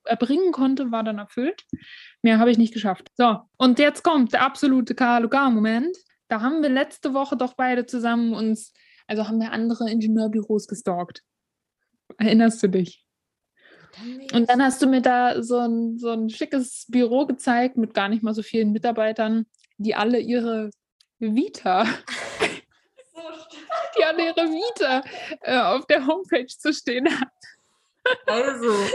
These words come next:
Speaker 1: Da war immer ein Bild von der Person und darunter stand dann Vita Hans-Peter <laughs> oder Vita Helene Meyer. Und ich frag Sophia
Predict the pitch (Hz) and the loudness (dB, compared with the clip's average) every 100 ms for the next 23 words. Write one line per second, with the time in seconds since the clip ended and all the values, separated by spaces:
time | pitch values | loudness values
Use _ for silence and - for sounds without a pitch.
0 | 440 285 277 269 294 254 247 233 269 302 | 0 0 2 0 2 2 2 0 0 2
1 | 302 302 - 294 294 277 269 - 247 254 | 2 -2 -2 -2 0 0 -2 0 -2 -2
2 | 247 247 254 277 - 349 240 226 226 247 | -2 -2 -2 -6 -12 -10 -4 -2 -2 -2
3 | 302 302 233 247 247 254 269 226 226 226 | -2 -2 -4 -2 -4 -2 -2 -2 0 -2
4 | 226 _ _ - 214 285 320 - 294 269 | -4 _ _ -6 -2 -2 -2 -2 0 0
5 | 277 285 - - 202 196 - 294 311 311 | -2 -6 -12 -4 -2 -2 -2 0 0 0
6 | 320 285 311 359 320 - - - _ 494 | 0 2 2 0 -2 -8 -10 -16 _ -10
7 | - - 740 349 - - 208 208 330 277 | -10 -14 -8 -6 -4 -4 -6 -10 -16 -10
8 | 233 262 285 277 247 240 254 - - 233 | -2 0 0 0 0 -2 -6 -16 -4 0
9 | 226 208 190 202 277 359 330 311 311 - | 2 2 0 0 0 2 0 0 -4 -8
10 | - - 453 _ 427 480 453 403 480 - | -14 -10 -10 _ -4 -2 0 -2 -4 -6
11 | 277 285 339 320 285 330 339 330 302 | -2 -2 -2 -2 -2 -4 0 2 2